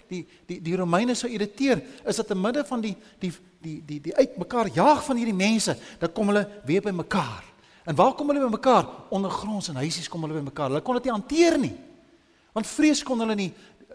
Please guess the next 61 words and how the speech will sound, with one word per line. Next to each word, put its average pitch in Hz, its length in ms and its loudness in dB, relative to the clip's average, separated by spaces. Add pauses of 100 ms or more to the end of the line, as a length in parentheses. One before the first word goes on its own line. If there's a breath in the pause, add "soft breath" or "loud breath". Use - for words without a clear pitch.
(160)
uitmekaar 220 480 2
jaag 214 280 4
nie. 233 80 -2 (240 loud breath)
Die 254 120 0
dood 208 240 2
kon 285 160 0
hulle 254 120 4
uit, - 280 -8
daai 269 200 6
mense 277 260 0
het - 100 -16
kom 240 160 -8
aanmeld 247 480 0
en 220 40 -6
sê, 254 120 -4
"Julle 226 160 0
kan 240 140 -4
my 233 80 -2
maar 226 180 -2
ge-, 202 240 -8
gevange 240 300 -4
ko-, 220 100 -8
ek 180 180 -4
sal 180 120 -2
maar 143 100 -6
gesteenig 226 400 -6
word, 196 160 -8
ek - 100 -6
sterf 220 340 -4
vir 208 80 -10
die 185 120 -8
Here 185 100 -4
Jesus 190 300 -10
Christus." 233 400 -6 (360 loud breath)
En 233 120 -4
oral 330 200 4
kon 294 200 -2
hulle 294 120 0
nie 269 40 -2
van 294 100 0
hierdie 254 180 0
groepies 302 360 -2
ontslae 277 360 0
raak 262 200 2
nie, 269 80 -2
want 269 120 2
die 247 80 2
mense 302 280 0
het 294 120 8
'n 220 40 4
behoefte 302 340 4
gehad 311 300 6
om 311 60 -2
by 339 60 0
mekaar 311 380 6
te 330 100 -4
kom. 311 260 2 (340 loud breath)
Hulle 285 160 8
wil 320 120 0
een 339 320 6
wees. 156 600 -2